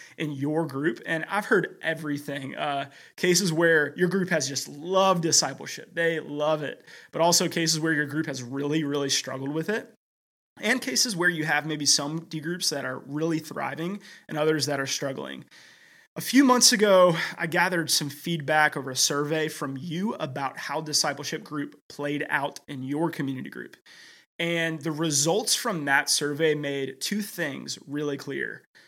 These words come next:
So first, because of the spiritual growth that is happening through D groups, we have to keep D groups going and continue the momentum of what God has done. I've heard story after story of what God has been doing in D groups. We've had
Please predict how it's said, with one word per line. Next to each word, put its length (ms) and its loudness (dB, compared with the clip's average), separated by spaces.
So 140 -8
first, 840 0
because 560 -2
of 160 -6
the 80 -2
spiritual 760 0
growth 640 -6
that 160 -4
is 140 4
happening 520 -4
through 260 -4
D 200 -6
groups, 420 -2
we 80 0
have 300 4
to 100 2
keep 280 -4
D 140 -6
groups 240 -2
going 580 -6
and 160 -12
continue 600 -4
the 100 -2
momentum 480 -6
of 160 -10
what 160 -8
God 220 -4
has 140 -10
done. 360 -10
I've 160 4
heard 400 4
story 640 2
after 260 -8
story 400 -2
of 100 -2
what 140 -4
God 140 0
has 100 -4
been 140 -6
doing 260 -6
in 100 -8
D 160 -8
groups. 300 -8
We've 160 -4
had 320 2